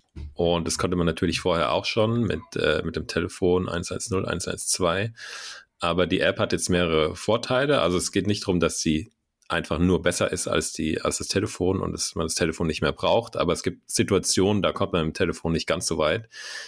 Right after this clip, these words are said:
Zum Beispiel, wenn man, ähm, hörgeschädigt ist, taubstumm oder wie auch immer. Und, ähm,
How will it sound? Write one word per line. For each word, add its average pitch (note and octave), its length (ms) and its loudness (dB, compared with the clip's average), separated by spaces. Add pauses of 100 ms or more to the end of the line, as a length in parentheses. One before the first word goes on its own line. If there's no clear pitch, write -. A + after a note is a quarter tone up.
Zum E2 320 0
Beispiel, G2 840 2
wenn E2+ 200 2
man, D#2+ 400 0 (120)
ähm, D#2 420 -2 (360)
hörgeschädigt G2+ 680 0
ist, - 360 -2 (540)
taubstumm G2 500 -2
oder E2 200 -2
wie E2+ 120 0
auch - 100 -4
immer. F#2+ 320 -2 (1120)
Und, E2 420 0
ähm, D2+ 640 0